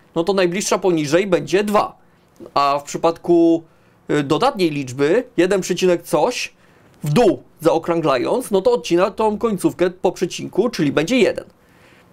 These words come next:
E, tak działa funkcja floor. E, zaokrągla zawsze w dół, ale w przypadku liczb ujemnych zawsze te będzie mieli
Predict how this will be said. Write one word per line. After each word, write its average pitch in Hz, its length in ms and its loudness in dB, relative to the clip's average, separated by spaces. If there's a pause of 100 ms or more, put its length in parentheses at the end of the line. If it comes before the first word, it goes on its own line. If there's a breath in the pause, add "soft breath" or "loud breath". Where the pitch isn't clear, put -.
(160)
E, 143 340 0
tak 190 180 0
działa 208 160 2
funkcja 196 340 -2
floor. - 300 -4 (240)
E, - 240 -2
zaokrągla 185 540 0
zawsze 190 320 0
w 147 100 -6
dół, 233 220 2
ale 190 260 0
w 185 40 -14
przypadku 190 380 -2
liczb 185 200 -2
ujemnych 175 360 2
zawsze 190 300 0
te 196 240 2
będzie 185 300 2
mieli 180 320 0